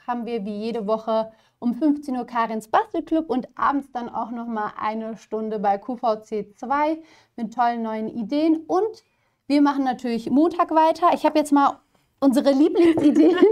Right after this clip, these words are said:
<laughs> hier so hingestellt, sei es der Kranz, der Hase mit der Lichterkette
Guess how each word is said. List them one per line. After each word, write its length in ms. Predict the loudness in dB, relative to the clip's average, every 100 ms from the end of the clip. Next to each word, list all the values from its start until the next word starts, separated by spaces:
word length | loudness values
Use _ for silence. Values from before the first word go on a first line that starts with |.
| 4 2
<laughs> 400 | 2 0 -4 0
hier 200 | 2 4
so 60 | 4
hingestellt, 840 | 4 4 4 0 0 2 2 2
sei 200 | 2 0
es 100 | 0
der 160 | -2 -2
Kranz, 640 | -2 2 4 4 2 0 0
der 180 | 0 2
Hase 600 | 2 2 2 -2 0 0
mit 160 | 0 -2
der 100 | -2
Lichterkette 840 | -2 0 -2 0 -4 2 0